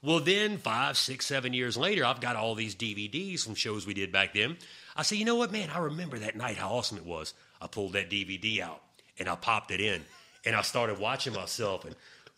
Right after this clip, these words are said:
woo, the old face palm came out. But it was humbling because I remember how great I thought I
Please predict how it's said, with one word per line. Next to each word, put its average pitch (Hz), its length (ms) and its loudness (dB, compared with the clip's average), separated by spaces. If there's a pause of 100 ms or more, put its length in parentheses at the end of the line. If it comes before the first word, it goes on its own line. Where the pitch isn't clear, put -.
(100)
woo, 320 560 6
the 170 80 8
old 165 200 8
face 208 320 10
palm 156 340 8
came 151 260 6
out. 131 320 6 (260)
But 170 180 6
it 165 120 4
was 151 160 4
humbling 185 480 2
because 135 260 0
I 143 80 4
remember 180 680 2 (840)
how 147 280 6
great 127 400 0
I 107 100 4
thought 117 240 -2
I 90 160 -2